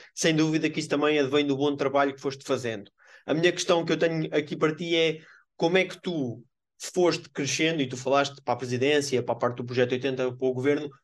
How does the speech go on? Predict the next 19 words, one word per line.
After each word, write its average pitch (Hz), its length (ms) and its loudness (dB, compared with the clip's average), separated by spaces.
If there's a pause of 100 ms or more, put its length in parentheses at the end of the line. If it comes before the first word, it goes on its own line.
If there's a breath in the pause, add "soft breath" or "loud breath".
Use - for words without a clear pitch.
como 170 220 0
é 196 100 2
que - 160 -10
tu 185 140 -4
foste 180 480 0
tendo 160 320 -2
acesso, 160 440 0
e 151 120 -2
aqui, 170 480 -4
porque 180 180 0
é 170 40 4
que 175 60 -2
eu 170 40 4
te 170 80 -10
pergunto 156 360 0
isto? - 320 -2
Não 131 240 2
é 139 280 4
diretamente, 135 680 2